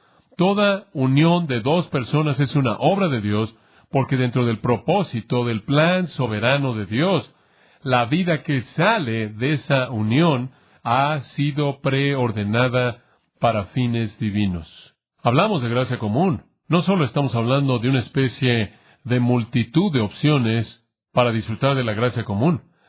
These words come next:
Todo matrimonio es un acto de Dios mediante el cual Él concede a un hombre y una mujer la gracia común del matrimonio y los hijos.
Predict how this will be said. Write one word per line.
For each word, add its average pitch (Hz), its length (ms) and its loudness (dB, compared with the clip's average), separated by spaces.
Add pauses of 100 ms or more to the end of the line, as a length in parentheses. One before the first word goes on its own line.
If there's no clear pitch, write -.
(120)
Todo 185 480 0
matrimonio 135 760 0
es - 160 -2
un 127 200 2
acto 151 460 0
de 113 180 -4
Dios 131 640 0
mediante 127 540 0
el 107 100 -4
cual 135 540 0
Él 131 240 -4
concede 127 800 -2 (480)
a 113 140 2
un 170 180 2
hombre 113 320 0
y 110 120 0
una 160 160 4
mujer 113 440 -2
la 110 200 -2
gracia 139 480 0
común 117 500 0
del 113 160 0
matrimonio 110 800 2
y 117 80 -2
los 113 260 0
hijos. 107 380 0